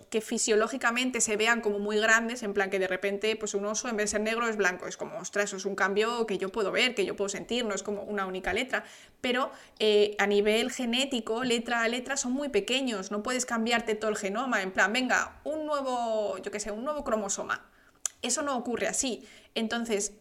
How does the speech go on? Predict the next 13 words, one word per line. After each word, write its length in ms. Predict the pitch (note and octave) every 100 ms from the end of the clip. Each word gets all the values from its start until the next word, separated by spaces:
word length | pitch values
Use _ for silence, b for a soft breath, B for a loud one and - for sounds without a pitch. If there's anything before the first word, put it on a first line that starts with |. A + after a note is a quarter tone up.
| _ _ _ _ _
como 300 | D#4 D#4+ D4
estos 420 | C4+ - C#4+ - -
huéspedes 600 | C4 C#4+ C#4+ G#3+ G3 G3
están 320 | F#3+ A3+ A#3
tan 200 | A#3+ A#3
lejos, 440 | B3 B3 G3 -
nosotros 420 | - F#3+ A#3 A#3 G#3
estamos 340 | F#3+ G#3 A3
tan 140 | A#3 A#3
lejos 280 | A#3+ A3
de 80 | G#3
los 160 | G3+ -
insectos, 560 | B3+ - B3 - A3+